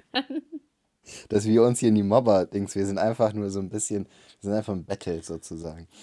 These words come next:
Speaker 1: Das ist einfach nur die Wahrheit.
Speaker 2: <laughs>
Speaker 1: Eigentlich mal mit Mobbing zu tun, ist die Wahrheit.
Speaker 2: Ja. Was, weißt du eigentlich, dass wir, äh, am Freitag zweijähriges Jubiläum haben?
Speaker 1: Nein.
Speaker 2: Krass, ne?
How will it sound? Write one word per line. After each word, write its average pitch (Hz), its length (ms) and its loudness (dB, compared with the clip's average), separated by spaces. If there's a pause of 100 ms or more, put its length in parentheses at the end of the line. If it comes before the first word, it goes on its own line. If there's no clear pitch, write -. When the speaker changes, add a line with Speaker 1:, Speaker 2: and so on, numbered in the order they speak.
(120)
Speaker 1:
Das - 120 -20
ist - 140 -16
einfach 269 220 4
nur 247 160 2
die 190 240 -8
Wahrheit. 208 680 4
Speaker 2:
<laughs> 117 720 -2 (1300)
Speaker 1:
Eigentlich 220 240 0
mal 202 160 2
mit 175 80 -10
Mobbing 277 300 4
zu 226 120 -2
tun, 233 100 -2
ist 220 140 -4
die 170 180 -8
Wahrheit. 180 680 0
Speaker 2:
Ja. - 260 -6 (1800)
Was, 127 220 -2
weißt 113 260 4
du 123 40 2
eigentlich, 117 240 0
dass - 260 -2
wir, 104 420 4
äh, 98 300 0
am 95 140 -6
Freitag 101 480 -2
zweijähriges 101 600 -2
Jubiläum 92 480 -4
haben? 92 260 -6 (880)
Speaker 1:
Nein. 170 640 -2
Speaker 2:
Krass, 156 280 -2
ne? 98 240 -6